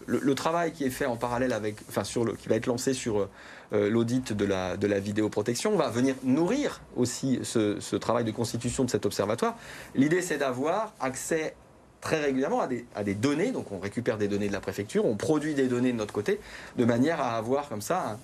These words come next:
des tableaux de bord, si vous voulez, sur, euh, l'état des lieux de la, de la sécurité, de la délinquance sur la ville.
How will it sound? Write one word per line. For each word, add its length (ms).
des 60
tableaux 340
de 80
bord, 220
si 100
vous 100
voulez, 240
sur, 320
euh, 180
l'état 240
des 140
lieux 160
de 80
la, 200
de 60
la 80
sécurité, 540
de 80
la 80
délinquance 440
sur 160
la 80
ville. 180